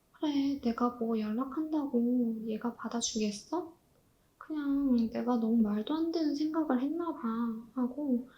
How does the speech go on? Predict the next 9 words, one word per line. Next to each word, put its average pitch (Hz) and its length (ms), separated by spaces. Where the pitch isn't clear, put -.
약간 233 340
좀 226 220
침울해지시는 247 1000
그런 247 380
모습이시고요. 220 1120
그러면서도 254 1080
여러분에 269 560
대한 233 260
베이스는 233 960